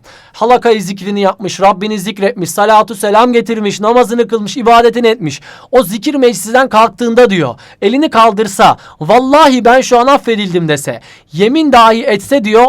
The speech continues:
o yeminine kefaret gerekmez, diyor Resulullah Efendimiz, sevgili dinleyicilerim. Çok mühim bir şey. Ama ihlasla, ama Allah için zikrettiğinde. Allah o, o an, diyor, bütün günahlarını affeder. Ama yine zikirden çıkıp dünyaya, dedikoduya, harama daldığında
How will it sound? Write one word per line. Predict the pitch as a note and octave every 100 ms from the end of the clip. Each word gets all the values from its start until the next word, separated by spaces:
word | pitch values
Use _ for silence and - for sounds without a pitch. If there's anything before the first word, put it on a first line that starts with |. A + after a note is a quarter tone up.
| B3+
o | A3
yeminine | A3+ B3 B3+ A#3+ G3
kefaret | G#3 G#3 A3+ A3 A#3 E3
gerekmez, | G3+ G#3+ G#3 C4 G#3+
diyor | A#3
Resulullah | G#3 G3 F#3 F3+
Efendimiz, | F3+ E3+ E3 D#3+
sevgili | F3 E3+ F3 F#3
dinleyicilerim. | E3+ D3 B2 A#2 G2+ G2+ _ -
Çok | C4+ B3
mühim | A3+ G#3 A#3 G#3
bir |
şey. | G3 E3+ A#2+ - - -
Ama | B3+ A#3
ihlasla, | A3+ E3+ F#3+ A3+ G#3 F#3+ D#3 - - -
ama | A#3+ A#3+
Allah | G#3+ A3 B3 B3+
için | G#3+ G#3 G3
zikrettiğinde. | E3+ E3 D#3 D3+ C#3+ A#2+ A2 G#2 _ _ - -
Allah | F#4+ C4+
o, | B3+ B3+ D#4
o | D4
an, | D#4 C4
diyor, | G#3+ G3+
bütün | F#3+ D4 C4+
günahlarını | A#3+ G#3+ A3 G#3 G3
affeder. | - F3 C#3+ A#2 - -
Ama | B3 B3+
yine | A#3+ B3 G3+
zikirden | E3 A3+ A#3 A3+
çıkıp | - G3+ F3 - - D#3+
dünyaya, | A3+ A3+ G#3 G3 E3+
dedikoduya, | G#3+ A#3+ G#3+ F#3+ F3+ D#3+
harama | G#3+ C4 G#3+ F3+
daldığında | C4 C4+ G#3+ A3 B3